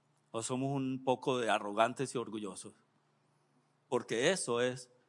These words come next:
el fruto. No es lo que hacemos. Es lo que somos.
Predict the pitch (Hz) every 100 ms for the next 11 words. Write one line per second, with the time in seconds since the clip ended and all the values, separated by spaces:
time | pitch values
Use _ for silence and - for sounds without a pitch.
0 | _ _ 107 - 151 147 98 95 _ _
1 | _ _ _ _ _ _ _ _ _ _
2 | _ _ _ _ _ - 120 147 170 170
3 | 127 - 185 113 92 _ _ _ _ _
4 | _ _ _ _ _ _ _ _ _ _
5 | _ _ _ _ _ _ _ 120 135 143
6 | 127 151 139 95 -